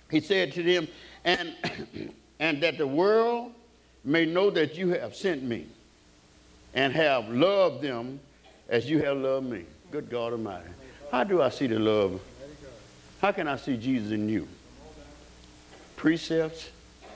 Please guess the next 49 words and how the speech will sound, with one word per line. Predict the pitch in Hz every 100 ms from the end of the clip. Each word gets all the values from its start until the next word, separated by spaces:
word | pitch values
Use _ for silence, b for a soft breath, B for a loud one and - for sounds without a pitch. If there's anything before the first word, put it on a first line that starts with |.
| - - - - - -
and | 117
examples. | 127 113 117 85 87 90 - - - - - - 127 131 - - -
Same | - 135 156
thing | 147 156
you | 151
read | 139 156 165 139
how | 147
Jesus | 117 156 170 156
look | 160 165 175
in |
the | 160
Bible. | 170 160 120 113 - B B B
We | 127
supposed | 147 156 135
to | 120
look | 135 104
the |
same | 101 143 135 123
way. | 123 92
We're | 85
supposed | - 127
to | 98
act | 120 147
the | 147
same | - 151 139 135
way | 139 139 B B
and | 101
be | 101 139
the |
same | 113 127 127 120
person | 147 131 107
Jesus | 92 135 117 90
was. | 92 110 82 80 - B B B
Je-, | 147
Jesus | 135 135 233 208 117
said | 160 147
these | 151 165 151
words, | 170 147 120
"Say, |
I | 135
count | 135 185 170
it | 156
not | 151 147
robbery | 170 180 139 131
to | 147
be | 135 151 -
equal | 160 147
with | 143 139
God." | 170 110 76